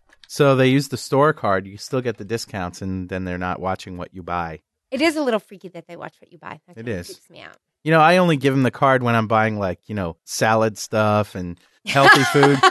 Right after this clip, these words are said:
Speaker 1: If I'm, like, buying, you know, the stuff that my insurance company doesn't want me to know I'm eating,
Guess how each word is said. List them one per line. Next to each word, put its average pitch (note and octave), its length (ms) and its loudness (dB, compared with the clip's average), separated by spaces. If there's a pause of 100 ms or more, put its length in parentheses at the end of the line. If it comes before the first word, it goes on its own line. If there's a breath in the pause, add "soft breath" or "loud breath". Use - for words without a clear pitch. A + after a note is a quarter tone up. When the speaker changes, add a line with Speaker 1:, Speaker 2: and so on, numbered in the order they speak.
(280 loud breath)
Speaker 1:
If B2 120 -8
I'm, D#3 160 4
like, D3 220 2
buying, C3+ 400 4
you B2+ 100 4
know, A#2 280 4
the B2 380 -2
stuff - 260 0
that C3+ 100 0
my B2+ 120 2
insurance B2+ 500 0
company A2+ 340 0
doesn't A#2 260 0
want A#2+ 200 2
me B2 80 2
to A#2 100 2
know A#2 140 4
I'm A#2+ 220 4
eating, C#3+ 300 0